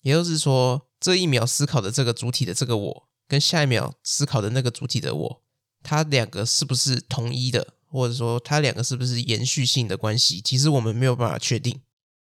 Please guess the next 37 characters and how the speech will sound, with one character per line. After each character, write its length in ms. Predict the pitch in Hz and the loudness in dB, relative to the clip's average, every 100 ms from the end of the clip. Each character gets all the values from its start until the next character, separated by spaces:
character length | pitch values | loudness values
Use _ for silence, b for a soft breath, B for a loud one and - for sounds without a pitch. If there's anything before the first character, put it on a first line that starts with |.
| _ | _
因 80 | 180 | 2
为 0 | |
我 80 | 165 | 4
们 180 | 131 127 | 4 4
唯 100 | 143 | 4
一 80 | 160 | 4
可 140 | 170 | 2
以 60 | 117 | 2
确 180 | - | 2
定 180 | 131 117 | 2 0
的， 260 | 92 - - _ _ _ _ | -2 -6 -10 _ _ _ _
沿 200 | 127 160 | 0 2
用 200 | 175 139 | 4 4
一 80 | 120 | 4
个 100 | 120 | 2
海 140 | 120 | 0
德 160 | 107 123 | 0 0
格 240 | 127 110 | 0 0
的 100 | 110 | 0
字 220 | 113 131 | -2 -4
叫 120 | 117 107 | -2 -2
做 140 | 113 | -2
“此 260 | - - - | 0 0 0
在”， 240 | 123 113 - _ _ _ _ | -2 -2 -6 _ _ _ _
我 100 | 113 | 0
们 100 | 151 | 0
只 140 | 160 123 | 2 0
能 160 | 113 | 0
知 140 | 120 135 | 0 2
道 160 | 127 | 2
“此 280 | 127 - 165 | 2 0 0
在” 240 | 135 151 | 2 2
的 140 | 113 101 | 2 -2
这 140 | 120 | -4
个 240 | 110 104 - _ _ _ _ | -2 -2 -4 _ _ _ _
思 280 | - - 147 | -4 -2 0
想 240 | 151 117 | 2 0